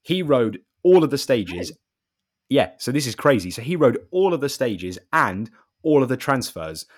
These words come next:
Speaker 1: So effectively, he rode the entirety of the race without stopping.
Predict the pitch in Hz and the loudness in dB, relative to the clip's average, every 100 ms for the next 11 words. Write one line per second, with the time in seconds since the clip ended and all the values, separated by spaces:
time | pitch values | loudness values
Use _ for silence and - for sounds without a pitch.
0 | _ 151 139 165 139 131 170 147 135 117 | _ 0 2 0 0 -4 -4 2 2 2
1 | 123 127 123 - 165 139 - 110 107 113 | 0 -2 -2 0 2 2 -2 -6 -4 -4
2 | 104 104 110 85 87 - 104 107 - 110 | -4 -6 -6 -6 -10 -10 -4 -4 -4 -8
3 | - 76 71 | -8 -12 -16